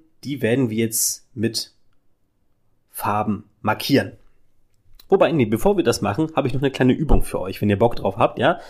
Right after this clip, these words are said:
Schnappt euch doch mal einen Menschen oder mehrere Menschen, von denen ihr glaubt, dass sie euch richtig gut kennen, ja. Eure Eltern, eure Geschwister, eure Partner und Partnerinnen, eure besten Freunde, ähm,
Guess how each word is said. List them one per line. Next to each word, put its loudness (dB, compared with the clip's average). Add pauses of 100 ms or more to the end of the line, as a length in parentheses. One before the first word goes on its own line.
(100)
Schnappt -2
euch 2
doch 0
mal 2 (920)
einen 6
Menschen 4 (460)
oder 2
mehrere 6
Menschen, 0
von -2
denen 4
ihr 2
glaubt, 2
dass 0
sie -4
euch -2
richtig -4
gut 2
kennen, 0 (120)
ja. 0
Eure -4
Eltern, 2
eure 0
Geschwister, 2
eure -2 (200)
Partner 6
und 0
Partnerinnen, 0
eure 0
besten -2
Freunde, 4 (560)
ähm, 2